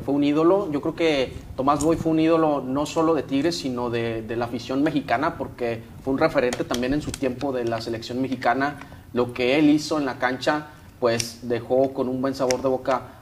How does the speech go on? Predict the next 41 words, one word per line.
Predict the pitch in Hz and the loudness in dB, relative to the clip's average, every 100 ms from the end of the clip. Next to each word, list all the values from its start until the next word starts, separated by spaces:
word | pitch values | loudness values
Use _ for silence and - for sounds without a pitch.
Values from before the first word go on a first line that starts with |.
| - | -4
a | 104 110 | 0 2
muchos | 131 160 160 | 4 4 2
aficionados, | 143 131 117 117 139 139 | 0 -2 -2 0 0 0
no | 127 131 | -2 0
de | 147 | 0
Tigres, | - 120 123 143 | 0 -2 0 -2
sino | - 117 110 | -6 -8 -6
de, | 107 | -6
del | 101 117 101 | -8 -8 -6
fútbol. | 120 131 131 147 170 - - - | -2 0 2 2 0 -6 -18 -10
Y | 120 127 | 0 2
el | 120 | 6
día | 143 | 8
de | 160 | 8
hoy, | 139 143 | 8 4
pues, | 160 127 117 | 2 2 0
lo | 123 | 0
estamos | 123 131 143 | 4 4 4
recordando. | 139 127 113 110 110 107 | 2 0 0 0 -2 -4
Vamos | 110 123 127 | -4 -4 0
a, | 123 120 117 - - | 2 2 -2 -14 -6
a | 117 | 0
recordar | 117 - 127 131 | 0 0 0 2
un | 147 | 2
poco | 147 147 143 147 | 0 -2 0 0
de | 135 | 0
lo | 127 117 | 0 -4
que, | 120 117 110 | -6 -6 -6
de | 110 | -4
lo | 120 117 | -4 -4
que | 123 | -4
fue | 113 175 | 2 2
Tomás | 180 139 139 123 | 2 0 0 0
Boy. | 151 175 | -2 -2
Sí, | - 175 | -4 -4
sabemos | 170 123 131 147 - | -2 -2 0 -2 -2
que | 147 131 | -2 -2
en | 120 | -2
los | 120 | -4
últimos | 127 131 139 127 | -4 0 0 0
años, | 131 131 139 131 | -2 -2 -4 -6